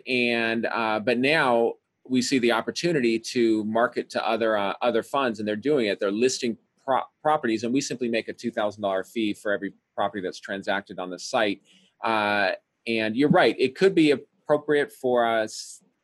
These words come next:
for future owner occupant. Be, be, um, I'll, I'll let you know, though, during that foreclosure period,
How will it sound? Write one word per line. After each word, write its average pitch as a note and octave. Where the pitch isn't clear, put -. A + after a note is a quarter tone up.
for C3+
future E3
owner C#3
occupant. C#3+
Be, D3
be, D3
um, A2+
I'll, A#2+
I'll C3
let C3
you C3
know, C#3
though, C#3+
during C#3+
that C3+
foreclosure B2+
period, C#3+